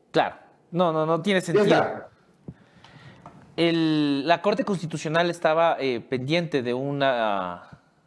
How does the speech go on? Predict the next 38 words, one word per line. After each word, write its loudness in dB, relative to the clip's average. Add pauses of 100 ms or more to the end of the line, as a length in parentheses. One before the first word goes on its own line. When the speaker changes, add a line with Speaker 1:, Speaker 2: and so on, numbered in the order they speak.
(160)
Speaker 1:
de -2
un 0
pronunciamiento -2
Speaker 2:
Oye, 4
¿no 4
era 4
Speaker 1:
ayer? 4
Speaker 2:
ayer 2
que 4
Speaker 1:
Sí. 0 (400)
Lo -4
que -4
nos -2
han 0
dicho -2
es -4
que -4
se -2
realizará 0
el -4
día 0 (100)
de 0
mañana 0
como -6
plazo -2
máximo. -4 (260)
¿Qué 0
está 0
pasando -2
dentro -2
del -2
Consejo -4
de -2
Par-, -2
de 0
la -2
Corte -4
Constitucional? -2